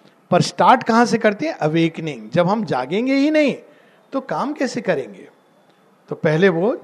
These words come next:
जागृत करते हैं भारत भूमि को कि नहीं, जागो। हम लोग अब तक क्या करते रहे? मातृशक्ति का आवाहन करते हैं, फिर पांच दिन बाद हम लोग ढोल बजाकर उनका विसर्जन कर देते हैं।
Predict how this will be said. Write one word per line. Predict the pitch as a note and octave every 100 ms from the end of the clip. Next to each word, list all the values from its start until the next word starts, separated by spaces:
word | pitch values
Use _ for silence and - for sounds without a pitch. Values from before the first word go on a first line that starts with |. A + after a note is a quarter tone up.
| D3
जागृत | D3 D3+ F#3 F#3
करते | F3 D#3 E3+
हैं | C#3+
भारत | A#2+ C#3+ -
भूमि | - B2+
को | A2 - - _ _ _ _ _ _ _
कि | D#3
नहीं, | F3+
जागो। | D#3 D#3 C#3+ E3 C#3+ - - _ _ _ _
हम | F3 A3
लोग | A#3+ B3 A#3+ -
अब | E3+ -
तक | A#3
क्या | A#3 A3
करते | A3+ G#3 A#3+
रहे? | G#3+ A#3 D4+ E4 - _ -
मातृशक्ति | D#3 F3+ G#3 G3 G3+ - F3
का | G3
आवाहन | F3 E3 G3+ A#3
करते | A#3+ A#3+ B3+
हैं, | C4+ E4 - - _
फिर | G3+ A#3+
पांच | - F3 F3+
दिन | F#3 G#3 G3
बाद | F#3 A#3 A#3+ - - _ -
हम | E3
लोग | F3+ G3
ढोल | D3 D#3+ F#3
बजाकर | E3+ E3+ E3 F3+
उनका | E3 E3 G3+
विसर्जन | G#3 D3+ D3 C#3 E3
कर | D#3+ C#3+
देते | A#2 A2+ -
हैं। | -